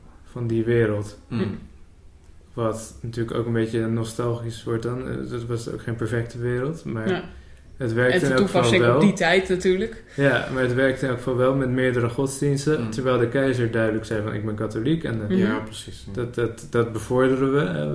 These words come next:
Speaker 1: We zijn blij als
Speaker 2: Mm.
Speaker 1: mensen naar de kerk gaan en zo.
Speaker 3: Mhm.
Speaker 1: Maar Joden, moslims,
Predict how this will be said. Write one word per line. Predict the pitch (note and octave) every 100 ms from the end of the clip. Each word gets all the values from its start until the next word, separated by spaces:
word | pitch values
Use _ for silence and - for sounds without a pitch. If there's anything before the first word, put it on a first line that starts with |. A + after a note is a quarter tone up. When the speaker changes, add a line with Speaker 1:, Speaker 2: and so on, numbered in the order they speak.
| A#2
Speaker 1:
We | G#2+ G#2+
zijn | G#2 A2 A2
blij | A2+ A2+ A2+ G#2+
als | G#2+
Speaker 2:
Mm. |
Speaker 1:
mensen | A2 A2 G#2+
naar | G#2+
de |
kerk | B2+ D3 D3
gaan | D3 C#3+
en | C#3+
zo. | B2+
Speaker 3:
Mhm. | F#3+ F#3+ A3 A#3 - - - - -
Speaker 1:
Maar | A#2+ A#2 A#2+ C3 - -
Joden, | A#2 A2+ A#2 A#2
moslims, | A2+ A2+ - A#2 A2+